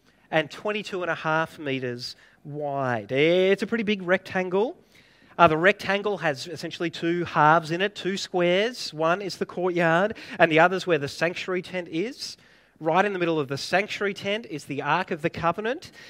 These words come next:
and in the middle of the courtyard is the altar we were just talking about. And then, uh, you've got the fact that, uh, you'll see if you look at the dimensions that the wall around the courtyard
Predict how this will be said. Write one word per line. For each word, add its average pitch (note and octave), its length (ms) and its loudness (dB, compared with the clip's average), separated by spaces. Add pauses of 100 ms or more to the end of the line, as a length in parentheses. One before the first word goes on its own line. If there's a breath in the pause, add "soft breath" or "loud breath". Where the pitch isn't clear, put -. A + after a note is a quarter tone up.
(140 loud breath)
and E3+ 200 6
in G#3 180 4
the G#3 60 -2
middle F#3 320 0
of D3+ 160 -2
the D3 100 -4
courtyard D3+ 840 -2 (220 loud breath)
is D#3+ 220 -2
the F3+ 160 -2
altar A#3 400 0
we D#3+ 140 -2
were G3+ 120 -4
just E3+ 240 -12
talking B3 400 -8
about. C3 280 -12 (1040)
And A3 120 8
then, D4 200 6
uh, D#3+ 80 2
you've G#3 300 0
got A3 140 0
the A#3 80 -10
fact F3+ 300 -2
that, F3+ 140 0 (220 loud breath)
uh, D#3+ 60 4
you'll E3 160 0
see G3 180 2
if A3 100 -4
you F3+ 60 0
look G3 180 2
at C4 60 -2
the A#3+ 100 -2
dimensions G#3 580 -2
that G3 140 2
the F3 60 2
wall C4 560 0
around A#3+ 280 -2
the B3+ 60 0
courtyard C#3 760 -4